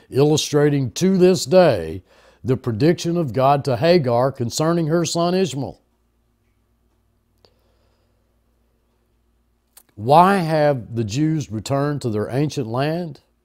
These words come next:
Why are the Jews in this final generation willingly, even cheerfully,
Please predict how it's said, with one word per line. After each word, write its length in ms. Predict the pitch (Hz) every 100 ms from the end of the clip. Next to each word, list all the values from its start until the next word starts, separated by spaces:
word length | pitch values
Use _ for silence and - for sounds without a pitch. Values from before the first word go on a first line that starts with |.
| _ _ _ _ _
Why 360 | 95 131 156 160
are 340 | 127 151 175 170
the 140 | 127
Jews 420 | 113 151 180 165
in 100 | 131
this 160 | 127 107
final 380 | - 151 160 147
generation 760 | 120 151 139 147 156 165 156 - -
willingly, 760 | 101 113 170 190 190 135 117 117
even 380 | 165 147 110 95
cheerfully, 760 | - 233 262 - 120 82 82